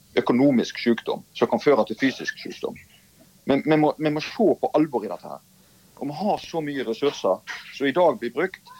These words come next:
som sannsynligvis ikke gir den effekten vi tror det gjør. Og da må vi også være villige til å se hvordan bruker vi ressursene. Jeg tror med å bruke ressursene på andre måter, så kan du få helt andre resultat. Men da må vi også være villige til å erkjenne at kanskje det vi driver på med,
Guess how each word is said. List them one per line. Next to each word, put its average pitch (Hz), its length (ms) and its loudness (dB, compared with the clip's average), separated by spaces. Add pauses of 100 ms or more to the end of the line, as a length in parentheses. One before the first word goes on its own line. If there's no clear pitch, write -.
(140)
som 143 80 -6
sannsynligvis 131 720 0
ikke 131 180 -8
gir 139 240 4
den 123 140 0
effekten 117 400 -4
vi 107 60 2
tror 131 260 0
det 120 100 6
gjør. 190 180 6 (480)
Og - 80 0
da 170 100 4
må 156 80 0
vi 143 60 0
også 139 180 2
være 120 140 -2
villige 131 180 0
til 110 60 -12
å - 20 -16
se 123 80 -6
hvordan 160 360 -10
bruker 156 300 -4
vi 139 80 -10
ressursene. 139 480 -6 (140)
Jeg - 80 2
tror 202 240 0
med 131 100 0
å 123 80 -2
bruke 160 380 -4
ressursene 117 420 -2
på - 140 -2
andre 123 160 -2
måter, 135 300 0 (180)
så 131 140 -6
kan 135 100 -2
du 131 80 -2
få 123 160 -6
helt 165 320 0
andre 123 260 -2
resultat. 101 540 -4
Men 131 100 0
da 202 80 6
må 170 140 0
vi 117 100 -2
også 143 220 4
være 113 160 0
villige 143 240 0
til 110 80 0
å 113 60 -2
erkjenne 127 420 -2 (320)
at - 160 -14
kanskje - 300 -6
det 120 100 0
vi 107 80 -8
driver 101 100 -6
på 95 140 -4
med, 92 100 -16